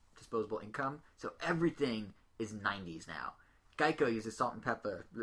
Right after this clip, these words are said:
with that song Push It in a commercial. Jimmy Fallon's doing all these revivals of nineties things, like, every single night. He just did Saved by the Bell reunion. He just did a Fresh Prince of Bel-Air intro redo. He's like, everything's nineties. Everywhere you look.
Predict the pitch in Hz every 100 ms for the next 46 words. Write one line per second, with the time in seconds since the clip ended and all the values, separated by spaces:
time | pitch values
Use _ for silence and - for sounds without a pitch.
0 | - - 110 110 - 107 - 110 - 120
1 | - 131 113 104 - 101 92 76 92 -
2 | 156 151 139 127 110 117 113 113 113 107
3 | 110 104 104 107 110 101 110 104 107 107
4 | 101 - 101 90 110 - 117 110 110 104
5 | 104 95 76 113 127 - 120 - 113 110
6 | 107 107 113 98 85 87 87 110 117 -
7 | 117 107 120 110 - 110 101 101 104 104
8 | 104 101 - - - 143 135 120 107 92
9 | 92 90 90 87 85 - - - 131 147
10 | 123 - 165 180 190 160 127 110 - -
11 | - _ - _ 143 151 147 135 117 98
12 | -